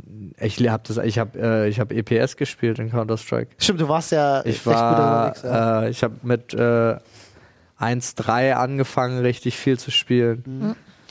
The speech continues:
Speaker 1: Äh, Counter-Strike war mein Ding, äh, eins fünf war mein Höhepunkt, eins sechs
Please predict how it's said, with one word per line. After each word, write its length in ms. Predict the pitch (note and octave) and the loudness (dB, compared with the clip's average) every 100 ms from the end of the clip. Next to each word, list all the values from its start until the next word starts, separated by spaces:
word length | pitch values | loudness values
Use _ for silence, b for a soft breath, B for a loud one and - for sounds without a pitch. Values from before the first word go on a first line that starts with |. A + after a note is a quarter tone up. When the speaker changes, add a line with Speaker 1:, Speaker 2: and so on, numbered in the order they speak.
| B | B
Speaker 1:
Äh, 280 | A#2 A#2+ A#2+ | 0 2 2
Counter-Strike 600 | A#2 F3 A3+ - F#3+ E3 | 2 2 0 2 2 2
war 120 | D#3+ | 0
mein 280 | D#3+ D#3+ D3 | 2 0 2
Ding, 400 | D3+ E3+ D#3+ G1+ | 0 0 -4 -4
äh, 40 | C#2 | -2
eins 400 | - A#2 C#3 - | 0 0 -2 -2
fünf 320 | F3 F#3+ E3 | -2 -2 0
war 140 | D#3 | 0
mein 200 | D3 C#3 | 2 2
Höhepunkt, 580 | C#3+ E3+ D#3+ D#3+ D#3 D3+ | 4 4 2 0 0 -2
eins 300 | - C3+ C3 | -2 -2 -2
sechs 380 | C#3 C#3+ - - | -2 -2 -6 -16